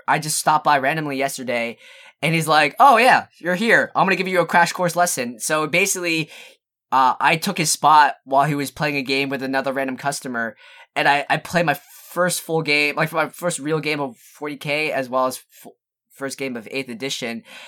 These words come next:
and it was so much fun. Like, I was playing the Space Marines, and I was fighting the Necrons. I think of the Necrons as, like, the,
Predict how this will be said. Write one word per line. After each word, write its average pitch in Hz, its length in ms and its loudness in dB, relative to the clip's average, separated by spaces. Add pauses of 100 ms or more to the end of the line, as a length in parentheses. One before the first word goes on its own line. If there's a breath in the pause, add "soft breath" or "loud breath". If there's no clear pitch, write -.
(280 loud breath)
and 185 100 8
it 190 80 4
was 175 180 4
so 196 680 6
much 185 260 4
fun. 156 380 4
Like, 147 160 -4
I 151 80 4
was 170 140 0
playing 160 300 0
the 139 60 -4
Space 160 400 -6
Marines, 185 440 -6 (400 loud breath)
and 143 100 0
I 156 40 4
was 151 120 0
fighting 156 260 0
the 127 220 0
Necrons. 165 600 -2 (640)
I 147 40 -4
think 226 180 4
of 254 100 6
the 202 60 4
Necrons 175 480 4
as, 151 180 0
like, 147 340 4 (680 soft breath)
the, 151 180 0